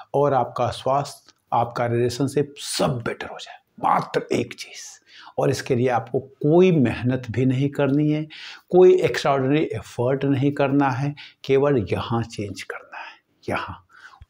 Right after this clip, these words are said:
वो क्या है? वो मैंने इस बार मेरी यही प्रतिज्ञा है और मैं फॉलो करता हूँ, एकदम फॉलो करता हूँ, पिछले बीस साल से फॉलो करता हूँ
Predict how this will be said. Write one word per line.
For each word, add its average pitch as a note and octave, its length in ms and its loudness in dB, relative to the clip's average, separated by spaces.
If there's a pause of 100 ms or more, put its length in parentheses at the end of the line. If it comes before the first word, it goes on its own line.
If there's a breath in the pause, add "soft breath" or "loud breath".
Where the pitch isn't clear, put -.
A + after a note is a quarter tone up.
वो A3 240 2
क्या - 160 -4
है? - 240 -10 (600 soft breath)
वो C#3 120 4
मैंने C#3+ 640 0
इस A#2+ 140 -2
बार C3+ 180 2
मेरी C3+ 220 2
यही G#2 260 0
प्रतिज्ञा B2 560 -2
है - 200 -14 (440 loud breath)
और D#3+ 300 2 (460 loud breath)
मैं F3+ 200 4 (160)
फॉलो D#3 280 4
करता A#2+ 300 0
हूँ, - 180 0
एकदम C#3 360 2
फॉलो B2 260 2
करता B2 260 -2
हूँ, D3 80 0
पिछले B2+ 240 0
बीस C3+ 320 -2
साल C#3 140 2
से C3 120 -2
फॉलो C3+ 220 4
करता D3+ 300 0
हूँ G3+ 200 2